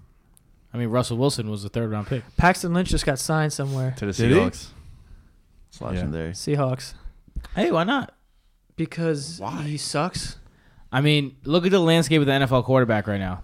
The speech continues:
Speaker 1: There's, like,
Speaker 4: Everything
Speaker 1: 12 good
Speaker 4: about
Speaker 1: quarterbacks.
Speaker 4: Paxton Lynch that I read was, like, it was never skill. It was, like, his ability to comprehend a playbook and, like, bring it out there to the field.
Speaker 1: So why not go to a Bron-, Sh-, Brian Schottenheimer playbook? It's like slants, play action. Two plays.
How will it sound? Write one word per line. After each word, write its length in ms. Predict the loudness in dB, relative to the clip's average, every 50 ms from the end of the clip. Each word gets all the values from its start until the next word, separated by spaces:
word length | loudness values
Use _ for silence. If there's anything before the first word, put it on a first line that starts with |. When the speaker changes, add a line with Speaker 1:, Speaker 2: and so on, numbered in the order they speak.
| -4
Speaker 1:
There's, 180 | 0 0 2 4
like, 280 | 2 0 0 -2 -8 _ _ -10 -8
Speaker 4:
Everything 240 | -4 -2 0 4 6
Speaker 1:
12 240 | 8 8 6 6
good 60 | 4 2
Speaker 4:
about 140 | 2 2
Speaker 1:
quarterbacks. 80 | 2 2
Speaker 4:
Paxton 360 | 2 0 0 0 -2 -2 -2 0
Lynch 180 | 0 0 0 -2
that 100 | -4 -4
I 40 |
read 320 | -4 -4 -4 -6 -6 -8 -10
was, 140 | -12 -12 -12
like, 180 | -12 -12 -14 _ _ _
it 80 | -18 -14
was 240 | -12 -10 -10 -8
never 220 | -6 -6 -6 -6 -6
skill. 340 | -8 -8 -6 -6 -4 -2 -2
It 40 |
was, 140 | -4 -4 -6
like, 140 | -6 -6 -6
his 120 | -4 -4
ability 400 | -4 -4 -4 -4 -4 -4 -6 -6
to 200 | -6 -8 -8 -10 -12 -14 _ _ _ _ _ _ _ _ _ _ -12
comprehend 460 | -4 -2 -2 0 0 0 0 0 0
a 40 | -2
playbook 460 | -2 -2 -2 -2 0 0 -2 -4 -4
and, 140 | -6 -8 -8
like, 180 | -8 -8 -8 -8
bring 160 | -8 -8 -6
it 80 | -4 -4
out 200 | -4 -4 -4 -4
there 140 | -6 -6
to 80 | -6 -6
the 120 | -8 -8
field. 340 | -8 -8 -6 -6 -6 -8 -12 _ -20 -20 -20 _ _ -12
Speaker 1:
So 260 | -4 -2 0 0 0
why 180 | 0 0 0 0
not 280 | 0 0 0 -2 0
go 120 | 2 4 4
to 60 | 6
a 80 | 6 4
Bron-, 340 | 4 4 4 4 4 2 0
Sh-, 120 | -6 -8 -6 -6 -6
Brian 300 | 0 4 4 6 6 4 4
Schottenheimer 360 | 4 4 4 6 6 6 4
playbook? 360 | 4 4 4 4 4 2 0
It's 160 | 0 2 4
like 180 | 4 4 4 2
slants, 720 | 0 -2 2 4 6 6 8 8 6 6 4 0 0 -2 -8 -16 -20 -12 _ -2
play 240 | 2 6 6 8
action. 500 | 8 8 6 4 2 0 -2 -2 -2 -4 -8 _ _ _ -20 -20 -20 -20 _ _ -20 -20 -20 -20 -20 -18 -12 -10 -10 -8 -8 -10 -10 -12 -14 -20 -16 -8
Two 160 | -2 0 0 2
plays. 580 | 4 4 4 4 4 2 0 -4 -8 -10 -12